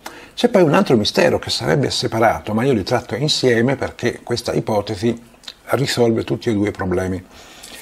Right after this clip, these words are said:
Quello di quella telefonata alle dieci e qualcosa del mattino, mentre il telefono era a casa di Liliana, in via Verrocchio, ma non c'era Liliana e non c'era neanche Sebastiano. Ciò nonostante si è scoperto, è una storia vecchia questa, eh,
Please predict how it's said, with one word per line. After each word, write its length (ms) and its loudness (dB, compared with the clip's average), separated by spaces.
Quello 300 6
di 120 4
quella 260 2
telefonata 640 2
alle 140 4
dieci 240 0
e 40 -2
qualcosa 360 0
del 80 2
mattino, 640 0
mentre 300 6
il 80 0
telefono 560 0
era 340 0
a 120 -4
casa 680 -2
di 180 -4
Liliana, 560 2
in 80 -6
via 140 2
Verrocchio, 500 0
ma 140 -4
non 240 0
c'era 240 -4
Liliana 400 -2
e 60 -8
non 100 -8
c'era 220 -6
neanche 220 -8
Sebastiano. 640 -4
Ciò 200 2
nonostante 460 0
si 120 -8
è 20 -8
scoperto, 500 0
è 40 0
una 80 -8
storia 240 -4
vecchia 300 0
questa, 300 -2
eh, 80 -4